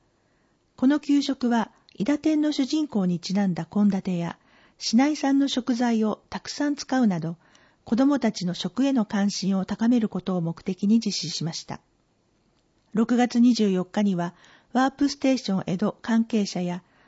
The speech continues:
伊達天制作者の方を招き、三島小学校で会食を行いました。三島小学校で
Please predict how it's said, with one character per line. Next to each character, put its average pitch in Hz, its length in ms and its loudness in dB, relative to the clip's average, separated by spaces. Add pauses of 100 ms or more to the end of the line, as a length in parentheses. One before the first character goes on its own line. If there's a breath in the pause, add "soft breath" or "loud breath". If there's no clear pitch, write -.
(160 soft breath)
伊 208 100 -2
達 277 180 0
天 254 260 2
制 269 260 -2
作 285 260 -4
者 190 140 -4
の 175 100 -4
方 214 300 -4
を 170 60 -2
招 185 240 -2
き、 - 240 -12 (420 soft breath)
三 214 80 2
島 277 260 0
小 277 200 0
学 277 220 -4
校 175 200 -4
で 160 220 -6
会 269 200 -4
食 277 300 -2
を 262 60 -2
行 208 120 -2
い 175 160 -2
ま 165 100 -6
し - 120 -10
た。 - 140 -10 (2250)
三 214 100 4
島 285 240 0
小 277 220 0
学 269 220 -2
校 190 220 -2
で 175 240 -6